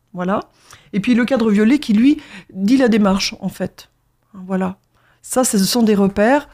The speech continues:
tout au long des livrets, enfin, sur toutes les démarches des deux livrets.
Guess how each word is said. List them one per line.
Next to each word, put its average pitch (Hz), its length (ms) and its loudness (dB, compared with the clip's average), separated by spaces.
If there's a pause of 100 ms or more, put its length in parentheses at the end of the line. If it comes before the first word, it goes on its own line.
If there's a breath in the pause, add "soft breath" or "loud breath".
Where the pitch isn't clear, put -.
tout 311 220 -4
au 254 40 2
long 262 280 0 (840 soft breath)
des 196 180 0
livrets, 226 440 2
enfin, 202 320 -2
sur 190 180 -10
toutes - 180 -10
les 254 80 0
démarches 220 500 0
des 202 120 2
deux 208 100 4
livrets. 190 440 2